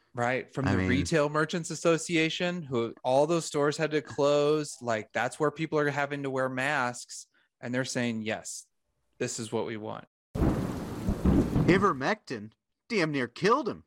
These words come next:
Speaker 2: The Missouri Poison Center says it has been receiving an uptick in calls about ivermectin consumption, leading to some dangerous side effects. The medication is often used to prevent and treat parasites in large animals such as horses or cows.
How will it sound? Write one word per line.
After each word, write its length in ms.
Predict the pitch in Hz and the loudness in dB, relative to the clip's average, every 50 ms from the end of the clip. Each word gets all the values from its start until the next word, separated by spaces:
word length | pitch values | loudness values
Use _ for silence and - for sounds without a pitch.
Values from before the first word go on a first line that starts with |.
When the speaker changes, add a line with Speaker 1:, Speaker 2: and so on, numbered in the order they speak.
| _ _ _ | _ _ _
Speaker 2:
The 80 | - 147 | -8 -6
Missouri 320 | 147 131 196 220 226 214 | -4 0 2 4 4 2
Poison 400 | - - 202 226 240 208 214 202 | 2 2 2 2 2 0 -2 -8
Center 300 | - - 208 214 220 196 | -6 -6 -6 -4 -4 -6
says 340 | - - 208 220 226 226 214 | -6 -4 -4 -2 -4 -4 -4
it 140 | 220 185 160 | -6 -6 -6
has 120 | 156 135 | -8 -10
been 160 | 127 175 165 | -8 -8 -6
receiving 480 | 160 143 - - - 220 226 247 226 185 | -6 -6 -8 -8 -8 -6 -6 -6 -8 -8
an 120 | 139 - - | -10 -10 -6
uptick 460 | - 226 - _ - - 226 233 - | -4 -6 -6 _ -4 -2 -2 -2 -2
in 140 | 226 190 156 | -4 -8 -8
calls 420 | - - 190 208 208 190 156 131 123 | -6 0 0 0 2 0 -2 -4 -2
about 240 | 104 123 123 - | 0 0 0 0
ivermectin 720 | - 151 165 240 262 214 165 127 123 _ - - 117 120 120 _ | -2 -8 -6 -4 -4 -2 -2 -2 -4 _ -8 -8 -8 -8 -8 _
consumption, 680 | _ - 123 120 - - 156 151 143 - - - - 110 _ - | _ -12 -12 -10 -8 -4 -4 -4 -4 -6 -12 -12 -14 -10 _ 0
leading 280 | 123 139 160 170 180 135 | 2 2 4 4 2 -2
to 80 | 120 113 | -2 -6
some 200 | - 139 123 110 | -4 -4 -4 0
dangerous 540 | - 139 143 175 180 131 120 113 113 - | 0 0 0 0 -2 -4 -4 -4 -4 -2
side 260 | - 127 123 135 113 90 | -2 0 0 0 -2 -4
effects. 320 | - - - - - _ - | -6 -10 -14 -16 -14 _ -2
The 60 | 127 | 0
medication 500 | 139 175 185 196 - 185 196 208 208 190 | 2 2 2 2 0 0 0 0 0 -2
is 100 | 143 143 | 0 2
often 300 | 160 180 190 - 156 147 | 2 2 2 -2 -6 -12
used 180 | 151 175 170 - | -10 -10 -12 -12
to 60 | - | -8
prevent 320 | 139 135 113 151 202 208 | -8 -6 -4 -4 -6 -6
and 80 | - - | -8 -12
treat 280 | - - 202 - - | -12 -12 -12 -12 -10
parasites 540 | - - 185 196 208 196 - 190 175 165 - | -6 -2 -2 0 0 0 0 0 0 0 -2
in 100 | 160 147 | -6 -6
large 360 | 135 139 170 208 262 247 - | -2 0 2 2 2 2 0
animals 420 | 180 135 120 120 120 117 139 - - | -2 -2 -2 -2 -4 -4 -6 -6 -6
such 180 | 139 120 - | -6 -6 -6
as 120 | 117 107 - | -8 -12 -10
horses 440 | - 139 131 135 - - 190 185 190 | -6 -6 -6 -4 -4 -6 -8 -4 -4
or 80 | 123 | -6
cows. 560 | - - - 139 170 170 135 - - - - | -6 -4 -4 -4 -2 -2 -4 -8 -12 -16 -14